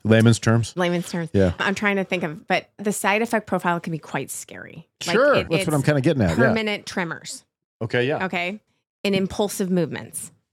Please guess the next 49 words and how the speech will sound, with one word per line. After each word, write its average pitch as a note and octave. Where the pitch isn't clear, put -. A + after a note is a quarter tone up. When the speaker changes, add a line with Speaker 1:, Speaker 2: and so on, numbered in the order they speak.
Speaker 1:
Mm-hmm. F2+
Speaker 2:
Okay. E3
Who -
wants F#3
that? -
And E3+
they E3+
can F3+
be F3+
pretty E3
dramatic. A#2
You E3+
don't E3+
wanna D#3+
sit E3
there D#3
sitting E3+
across D#3+
the E3
table D3+
with -
your D#3
tongue D#3
constantly D#3+
jetting D#3+
out D3
of D3+
your D3+
mouth. D3+
Speaker 1:
Yeah. -
Speaker 2:
Sexual G#3
side C3+
effects. -
Speaker 1:
Uh-huh. A#2+
Speaker 2:
Weight F3
gain, D#3
significant A#3
weight -
gain. -
Speaker 1:
Yep. F#2
Speaker 2:
And E3
to -
your D3+
point, E3
somnolence, C#3
which -
is -
fatigue, -
tired, A#2+